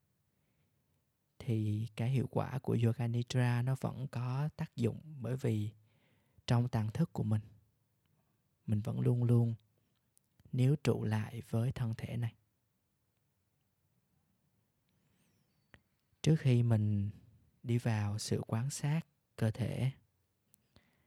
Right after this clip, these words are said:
hãy lặp lại ba lần. Một cái câu đơn giản là, "Tôi sẽ tỉnh thức trong suốt buổi thiền."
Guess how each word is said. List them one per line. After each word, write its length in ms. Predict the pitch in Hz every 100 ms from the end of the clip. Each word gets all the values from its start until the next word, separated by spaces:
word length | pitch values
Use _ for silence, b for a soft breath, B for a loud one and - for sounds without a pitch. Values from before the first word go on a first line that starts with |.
| b
hãy 200 | - 131
lặp 260 | 123 110 -
lại 280 | 104 98 -
ba 200 | 127 113
lần. 200 | 113 107 - - _ _ _ _ _ _ _ _ _ _ _ _ _ _ _ _ _ -
Một 260 | 107 104
cái 120 | - 127
câu 340 | - 127 120 123
đơn 280 | 120 117 120
giản 380 | 110 - 131
là, 320 | 135 120 107 - _ _ _ _ _ _ _ _ _ _ _ _
"Tôi 400 | 127 120 117 117 - _ _ _ _ _ _ _ _
sẽ 200 | - -
tỉnh 260 | 107 - 120
thức 260 | - 170 _ _ _ _ _ _ _ -
trong 220 | 117 113
suốt 260 | - 143 -
buổi 180 | 107 123
thiền." 260 | - 120 107